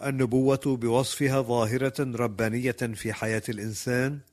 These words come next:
هي القانون الذي وضع صيغة الحل هذه للتناقض بين مصالح الفرد ومصالح الجماعة، بتحويل مصالح الجماعة والمصالح الكبرى كلها التي تتجاوز الخط القصير لحياة الإنسان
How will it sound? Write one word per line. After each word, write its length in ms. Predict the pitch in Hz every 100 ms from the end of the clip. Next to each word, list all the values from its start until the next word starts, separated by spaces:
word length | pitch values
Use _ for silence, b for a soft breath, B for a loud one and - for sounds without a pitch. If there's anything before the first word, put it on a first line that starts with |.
| B B B B B
هي 220 | 131 127
القانون 840 | 120 - 135 123 127 190 220 190
الذي 360 | 127 120 110 98
وضع 460 | 104 117 107 104
صيغة 360 | 104 135 123 120
الحل 640 | 123 110 - 151 110 85 82 b b b
هذه 380 | 120 98 85 78 _ -
للتناقض 640 | 127 120 123 131 139 143 117
بين 260 | 117 120
مصالح 480 | 110 113 151 139 -
الفرد 380 | 117 - 131 120
ومصالح 580 | 117 107 98 107 92 101
الجماعة، 580 | 92 107 95 80 90 - B B B B
بتحويل 580 | 123 135 - 127 151 135
مصالح 480 | 120 - 131 120 127
الجماعة 540 | 107 113 123 120 123 147
والمصالح 720 | 123 101 98 - 117 104 -
الكبرى 540 | 104 - 113 113 120
كلها 600 | 117 - 117 123 123 143 - B B B 131
التي 360 | 127 131 139
تتجاوز 760 | - 151 - 139 135 185 180 131
الخط 600 | 120 101 - 175 - 143
القصير 720 | 120 104 127 - 175 185 151
لحياة 400 | 110 107 110 117 123
الإنسان 560 | 117 123 117 180 160